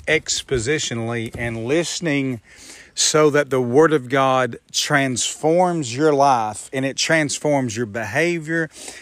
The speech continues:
and your conduct. It transforms how you think. It transforms how you respond.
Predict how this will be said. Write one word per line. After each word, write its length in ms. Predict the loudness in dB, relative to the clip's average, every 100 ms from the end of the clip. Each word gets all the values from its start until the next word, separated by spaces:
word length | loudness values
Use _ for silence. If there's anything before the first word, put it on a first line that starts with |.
| _
and 180 | -6 -4
your 140 | -6 -10
conduct. 760 | -2 0 2 2 0 0 -2
It 80 | -6
transforms 680 | -2 0 0 -2 -2 -2 -2
how 100 | -2
you 200 | -2 -4
think. 400 | 0 0 0 -4
It 80 |
transforms 760 | -6 -4 -4 -4 -4 -4 -4 -6
how 80 | -8
you 240 | -8 -10
respond. 840 | -12 -6 -6 0 2 4 2 -2